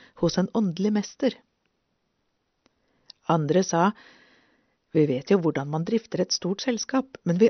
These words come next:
aner virkelig ikke hvordan man drifter en løsning på klimakrisen.» En tredje toppsjef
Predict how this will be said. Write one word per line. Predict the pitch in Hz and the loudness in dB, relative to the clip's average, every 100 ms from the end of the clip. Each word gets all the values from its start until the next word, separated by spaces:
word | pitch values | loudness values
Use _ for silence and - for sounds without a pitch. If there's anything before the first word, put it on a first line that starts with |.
| - | 4
aner | 202 165 240 | 0 2 0
virkelig | 254 175 170 | 0 -2 -2
ikke | 208 | 0
hvordan | 175 147 143 | 0 0 -2
man | 170 202 | -2 -2
drifter | 226 - 156 | -6 -6 -4
en | 151 196 | 0 2
løsning | 196 - 170 165 | 0 0 -4 -2
på | 196 - | -4 0
klimakrisen.» | 180 190 - 226 - 330 208 _ _ _ _ _ _ _ _ _ _ _ _ _ - | 0 0 -2 -4 -4 -4 -6 _ _ _ _ _ _ _ _ _ _ _ _ _ -4
En | 165 | -2
tredje | - 185 160 156 | 2 4 6 4
toppsjef | - 175 - 196 | 0 -4 0 -2